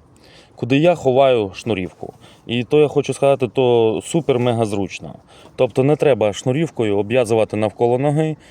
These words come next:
чи ховати шнурівку всередину черевика, де ця шнурівка може давити на ногу. І шнурівка в цій кишені тримається надійно і ще не разу звідти не випадала. І шнурівка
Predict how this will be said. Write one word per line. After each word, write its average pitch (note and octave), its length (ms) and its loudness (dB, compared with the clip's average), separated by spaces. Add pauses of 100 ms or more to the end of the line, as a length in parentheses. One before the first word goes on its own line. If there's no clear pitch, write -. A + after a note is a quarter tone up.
(180)
чи - 120 -6
ховати B2+ 380 0
шнурівку A#2+ 460 -4
всередину G#2+ 500 0
черевика, G2 640 -4 (540)
де B2 320 0
ця B2+ 260 0
шнурівка C3+ 440 -2
може G#2+ 320 0
давити G2+ 400 0
на F#2+ 120 -2
ногу. D#2+ 340 -6 (680)
І D3+ 220 0
шнурівка E3 440 0
в B2+ 40 -4
цій C#3 180 -6
кишені D3+ 420 0
тримається B2+ 520 0
надійно B2+ 720 0
і C3+ 200 -4
ще - 180 -4
не C3 140 0
разу G#2+ 540 -2
звідти A2 360 -4
не G#2 120 -2
випадала. E2 600 -2 (840)
І D#3+ 260 -4
шнурівка B2 680 0